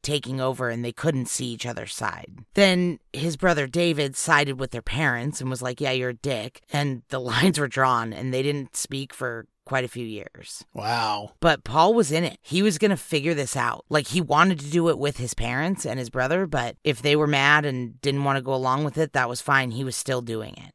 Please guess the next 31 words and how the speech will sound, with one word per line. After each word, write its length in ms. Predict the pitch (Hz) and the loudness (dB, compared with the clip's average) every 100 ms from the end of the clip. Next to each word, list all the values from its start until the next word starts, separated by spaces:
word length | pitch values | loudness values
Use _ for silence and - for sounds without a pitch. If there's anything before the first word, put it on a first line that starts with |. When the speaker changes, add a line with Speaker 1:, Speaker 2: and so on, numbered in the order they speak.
| _ | _
Speaker 1:
By 120 | 151 | 0
this 260 | 151 220 - | 6 4 4
point, 400 | - 175 156 - | 0 0 0 -4
the 80 | 123 | -6
story's 400 | - 170 139 - | 0 0 0 -4
huge 600 | - - 233 240 143 123 | -12 -4 0 0 0 -4
news. 480 | 120 - 104 - - _ | -6 -8 -10 -10 -14 _
Local 420 | 185 180 160 175 | 2 2 4 0
reports 480 | 160 151 - 170 147 | 2 0 0 0 0
about 240 | 143 135 135 | 0 2 2
it 100 | 104 | -4
with 140 | 127 | -6
George 320 | 151 143 120 | -2 -2 -2
Knapp 320 | 135 139 123 - - | 0 2 0 -4 -10
kinda 220 | 135 135 | -4 -2
went 200 | 131 123 | -2 -4
national, 680 | 127 131 127 - 92 87 151 - | -2 -2 -2 -6 -8 -8 -8 -2
and 100 | 143 | 0
everybody 380 | 143 135 127 120 | 0 0 -2 -2
picked 240 | 123 - | -6 -4
up 160 | 117 117 | -4 -2
on 160 | 117 | -2
it. 100 | 127 | -4
The 80 | 120 | -4
Chicago 680 | - - 117 131 123 127 127 | -6 -2 6 6 6 -2 -2
News, 560 | 127 131 123 127 127 - | -2 -2 -2 -4 -6 -4
everybody 520 | 131 127 113 110 113 | -4 -4 -6 -6 -6
picked 280 | 117 117 113 | -8 -8 -10
up 160 | 110 | -8
on 160 | 50 - | -10 -8
it. 180 | 127 | -12